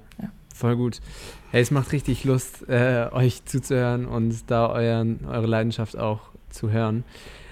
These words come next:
Speaker 2: Ich hab auch richtig Lust, dass wir irgendwie in Deutschland, in Österreich und natürlich auch der Schweiz, dass wir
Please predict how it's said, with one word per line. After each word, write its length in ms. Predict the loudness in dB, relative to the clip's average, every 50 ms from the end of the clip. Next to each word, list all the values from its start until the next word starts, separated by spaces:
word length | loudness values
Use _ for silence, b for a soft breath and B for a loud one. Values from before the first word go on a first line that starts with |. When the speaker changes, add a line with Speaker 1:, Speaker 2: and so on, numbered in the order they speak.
| B B -10 -4 -2
Speaker 2:
Ich 140 | 2 4 6
hab 100 | 6 6
auch 300 | 6 6 6 4 2 -2
richtig 320 | -2 -2 -2 -4 -4 -2
Lust, 260 | -2 -2 -2 -2 -4
dass 200 | -6 -6 -4 -4 0
wir 240 | 2 4 4 4 4
irgendwie 380 | 2 0 0 0 0 2 2
in 100 | 2 2
Deutschland, 640 | 4 2 2 0 0 0 0 2 2 2 0 -2 -2 -2
in 100 | -2 0 0
Österreich 580 | 0 0 -2 -2 -2 0 2 2 2 0 -2 -2
und 260 | 2 2 2 2 2
natürlich 440 | 0 -2 0 2 2 2 2 2 2 0
auch 180 | 0 0 -2
der 200 | -2 -2 0 0
Schweiz, 540 | 0 0 0 2 2 2 2 0 -6 -8 B B B B B B B B B -4 2
dass 360 | 4 4 4 2 0 2 6
wir 560 | 6 8 8 8 8 6 6 4 4 2